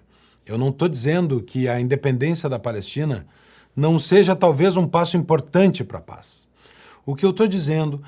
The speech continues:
é que essa adesão automática da esquerda, fazendo manifestações com bandeira da Palestina, os partidos de esquerda aderindo e pulando no colo da causa palestina, esta adesão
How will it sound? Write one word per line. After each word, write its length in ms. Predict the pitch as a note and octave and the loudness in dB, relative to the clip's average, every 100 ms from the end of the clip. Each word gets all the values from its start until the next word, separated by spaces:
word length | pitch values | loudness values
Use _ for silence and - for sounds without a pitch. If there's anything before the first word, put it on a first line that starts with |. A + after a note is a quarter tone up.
| - _ | -20 _
é 140 | C#3 | -4
que 520 | C#3 - D#3+ D3 D3 - | -2 0 2 2 0 -6
essa 320 | - D3+ - F3+ | -2 0 2 2
adesão 520 | D#3+ E3+ A#2 F#3+ G#3 | 4 2 4 4 6
automática 1200 | G3 F#3 F#3 F3 D#3 D#3 F#3+ G#3 G3+ D#3 C#3 C#3 | 6 4 2 4 4 2 2 0 -2 -6 -2 -2
da 160 | A#2+ A#2+ | -2 -6
esquerda, 600 | G#2+ - B2 C3+ C3+ G2 | -8 -10 -4 -4 -4 -10
fazendo 560 | - A#2+ A2 F3 E3+ B2 - - - | -10 -8 -2 0 -2 -4 -12 -18 -2
manifestações 1080 | F#3 A3+ A3+ G#3 G3 F#3 D3+ - C#3+ E3+ | 2 4 2 0 -2 -2 -4 -2 -2 -2
com 160 | - C3+ | -4 -6
bandeira 400 | A#2 A2+ B2 C3 | -6 -6 -6 -6
da 140 | A#2 | -8
Palestina, 760 | A2 A#2+ G#2 - - B2+ C3+ F#2+ - - _ | -8 -8 -10 -12 -8 -4 -4 -6 -16 -20 _
os 180 | D#3+ - | -6 0
partidos 720 | F#3+ D#3+ C#3 F#3 A#3 G3 D#3+ | 0 0 -2 0 0 0 -4
de 140 | B2 | -4
esquerda 520 | C#3+ - D3+ D#3 C#3 C3 | -6 -6 0 0 0 -4
aderindo 600 | B2 B2 C#3 E3+ C3 F#2+ - - | -4 -2 0 0 -2 -8 -12 -10
e 60 | |
pulando 500 | C3+ D3+ D3+ F3 G#3 | -4 0 4 6 6
no 100 | F3+ | 4
colo 480 | F3 - G3 A3 F3 | 0 2 4 4 0
da 140 | C#3 A#2+ | -4 -6
causa 420 | - C3+ A#2 A2 | -4 -4 -6 -10
palestina, 640 | G2+ F#2 F2+ - E2+ G2+ - - - - | -12 -16 -16 -18 -16 -16 -18 -20 -20 -4
esta 360 | D#3+ - G3 | -2 0 2
adesão 680 | F3+ F3 C#3 A2+ F3+ G#3 G3+ | 2 2 0 2 2 2 -2